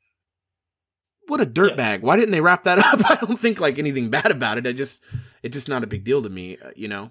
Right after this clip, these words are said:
Speaker 1: Uh,
Speaker 2: When
Speaker 1: when
Speaker 2: you
Speaker 1: it
Speaker 2: just
Speaker 1: comes
Speaker 2: get an
Speaker 1: out.
Speaker 2: Amazon box with
Speaker 1: Right.
Speaker 2: the product inside it.
Speaker 1: Yeah, yeah.
Speaker 2: <laughs> You
Speaker 1: That
Speaker 2: don't
Speaker 1: doesn't,
Speaker 2: think about
Speaker 1: that's,
Speaker 2: it.
Speaker 1: that's not a detriment. And I,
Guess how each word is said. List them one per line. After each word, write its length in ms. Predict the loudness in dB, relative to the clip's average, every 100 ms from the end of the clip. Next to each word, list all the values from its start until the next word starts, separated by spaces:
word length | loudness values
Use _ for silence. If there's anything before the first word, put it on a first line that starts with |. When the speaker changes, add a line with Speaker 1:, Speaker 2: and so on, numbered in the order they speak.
| _ -14
Speaker 1:
Uh, 320 | -12 -12 -10
Speaker 2:
When 80 | 0
Speaker 1:
when 160 | 2
Speaker 2:
you 60 | 4
Speaker 1:
it 40 |
Speaker 2:
just 220 | 4 2
Speaker 1:
comes 40 | 4
Speaker 2:
get 120 | 2
an 60 | 2
Speaker 1:
out. 60 |
Speaker 2:
Amazon 440 | 2 2 4 2 2
box 440 | 2 0 -2 -6 -4
with 120 | -2
Speaker 1:
Right. 220 | -2 -4
Speaker 2:
the 80 | -8
product 380 | -4 -2 -2 -4
inside 380 | -2 -2 0 -2
it. 140 | -2
Speaker 1:
Yeah, 280 | 0 2 0
yeah. 0 |
Speaker 2:
<laughs> 300 | 0 0 0
You 40 | 2
Speaker 1:
That 80 |
Speaker 2:
don't 100 | 0
Speaker 1:
doesn't, 60 | 2
Speaker 2:
think 140 | 2 4
about 240 | 2 4
Speaker 1:
that's, 120 | 2
Speaker 2:
it. 100 | 0
Speaker 1:
that's 160 | -4 0
not 140 | 0
a 40 | 0
detriment. 640 | 0 -2 0 -2 -2 -6 -6
And 180 | 0
I, 240 | 2 2